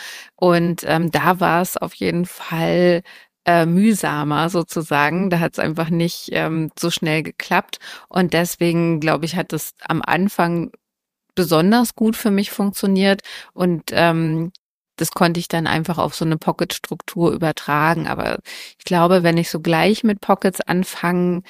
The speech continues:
würde, wo ich wirklich eigentlich in Sekundenschnelle das Geld auch auf einem anderen Pocket haben könnte, kann ich mir vorstellen, es ist ein bisschen eine Herausforderung, sich auch wirklich dran zu halten.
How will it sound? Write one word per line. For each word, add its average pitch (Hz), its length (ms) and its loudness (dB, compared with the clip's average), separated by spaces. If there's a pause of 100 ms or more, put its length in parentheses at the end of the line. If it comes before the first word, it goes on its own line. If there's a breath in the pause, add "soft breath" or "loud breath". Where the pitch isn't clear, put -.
(260 loud breath)
würde, 175 600 2
wo 165 120 2
ich - 240 -4
wirklich 170 340 -2
eigentlich 170 540 -2
in 165 180 0
Sekundenschnelle 175 960 0
das 165 220 -4
Geld 165 260 0
auch - 120 -4
auf 175 120 0
einem 170 140 2
anderen 190 320 4
Pocket 156 400 -4
haben 156 320 0
könnte, 160 460 0 (340 loud breath)
kann 175 220 -4
ich 185 120 -4
mir 185 140 0
vorstellen, 165 500 -2
es 170 160 -6
ist - 320 -6
ein 160 120 -2
bisschen 175 280 2
eine 170 100 2
Herausforderung, 165 800 0
sich 165 220 0
auch - 140 -4
wirklich 160 260 -2
dran 160 240 0
zu - 240 -6
halten. - 440 -6